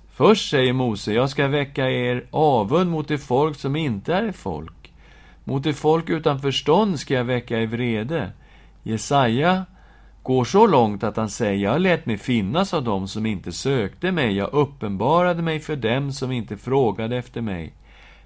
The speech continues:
Men om Israel säger han, "Hela dagen har jag räckt ut mina händer mot ett olydigt och trotsigt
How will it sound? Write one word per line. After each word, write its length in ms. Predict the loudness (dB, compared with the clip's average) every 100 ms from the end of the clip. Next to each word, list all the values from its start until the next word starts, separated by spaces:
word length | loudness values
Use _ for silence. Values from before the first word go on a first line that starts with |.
| -14
Men 560 | -4 2 4 4 2 -2
om 300 | -2 -2 -2
Israel 840 | -4 -2 -4 -4 -6 -2 -2 -4 -6
säger 480 | -8 -4 -2 0 -2
han, 360 | -2 -4 -10 -18 -20 -20 -20 -20 -20 -20
"Hela 560 | -2 2 4 2 2 2
dagen 540 | 6 6 6 2 0
har 100 | 0
jag 120 | 0 0
räckt 240 | -2 0
ut 260 | 0 0 -4
mina 240 | -4 -4
händer 600 | -2 -2 0 -2 -2 -2
mot 260 | -4 -4 -6
ett 200 | -4 -2
olydigt 840 | -2 0 0 0 0 -2 -6 -6
och 160 | -10
trotsigt 720 | -6 -6 -6 -10 -10 -12 -16